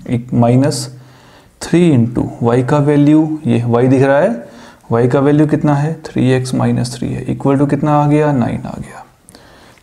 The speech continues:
नाइन एक्स माइनस थ्री, थ्री जा nine x, minus minus plus nine,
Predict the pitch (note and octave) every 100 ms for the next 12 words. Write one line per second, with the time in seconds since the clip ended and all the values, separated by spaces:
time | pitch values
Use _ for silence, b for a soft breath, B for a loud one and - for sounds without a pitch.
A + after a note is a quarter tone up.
0 | - A#2+ C3 D3+ D#3+ D3+ - C#3 C#3 C#3
1 | C3+ - C#3 C#3 D3 C#3+ C3+ B2 C3 C#3+
2 | C#3+ C3+ - - - _ - A#2+ B2 C3+
3 | C3 C#3 C3+ C3+ - C3 B2+ C#3 C3+ C#3+